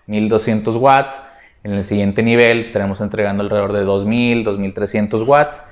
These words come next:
Y en la potencia máxima llegaríamos a los tres mil trescientos watts. Obviamente, entre mayor sea el grado, eh, la potencia que manejemos, eh, mayor va a ser la transferencia de calor a-, al agua y, y mayor va a ser la, la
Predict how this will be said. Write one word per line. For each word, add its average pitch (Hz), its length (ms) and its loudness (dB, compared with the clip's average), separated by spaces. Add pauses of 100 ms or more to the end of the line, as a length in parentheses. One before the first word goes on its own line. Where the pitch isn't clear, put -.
(200)
Y 131 80 4
en 131 80 4
la 127 100 0
potencia 131 380 0
máxima 135 400 -2
llegaríamos 104 560 4
a 107 40 2
los 104 160 -4
tres 101 160 -6
mil 92 160 -6
trescientos 87 480 -12
watts. - 240 -20 (380)
Obviamente, 107 460 2
entre 101 240 0
mayor 104 340 4
sea 113 280 4
el 113 100 0
grado, 113 360 2
eh, 101 540 0
la 85 220 -2
potencia 110 420 2
que 113 80 0
manejemos, 131 680 0 (500)
eh, 107 260 -10
mayor 98 440 0
va 107 60 0
a - 20 2
ser 104 140 -6
la 101 60 2
transferencia 98 580 -4
de 98 140 -2
calor 92 440 -2 (360)
a-, 98 380 -4
al 95 180 2
agua 104 380 2
y, - 480 -10
y - 40 -10
mayor 98 320 0
va 101 60 6
a - 20 -6
ser 98 160 0
la, 95 260 2
la 95 680 0